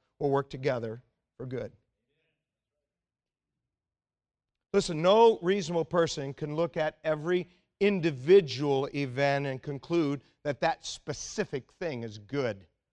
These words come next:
It says all things work together for good. Listen, cookies are good, especially oatmeal raisin cookies. Especially oatmeal raisin cookies with no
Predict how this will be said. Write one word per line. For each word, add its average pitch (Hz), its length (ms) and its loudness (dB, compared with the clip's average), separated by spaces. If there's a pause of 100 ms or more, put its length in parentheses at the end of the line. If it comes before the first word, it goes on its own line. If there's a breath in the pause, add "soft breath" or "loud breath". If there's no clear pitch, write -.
(760)
It 143 140 -8
says 160 260 -2
all 170 260 2
things 165 400 -4
work 151 240 -4
together 123 840 -2 (380)
for 131 80 -12
good. 139 180 -2
Listen, 165 340 0
cookies 131 480 -8
are 107 80 -10
good, 101 260 -14 (1200)
especially 170 720 2
oatmeal 170 460 0
raisin 139 760 -2
cookies. - 560 -12 (760)
Especially 208 520 2
oatmeal 190 380 0
raisin 180 400 0
cookies 151 420 -8
with 147 220 -4
no 175 420 -2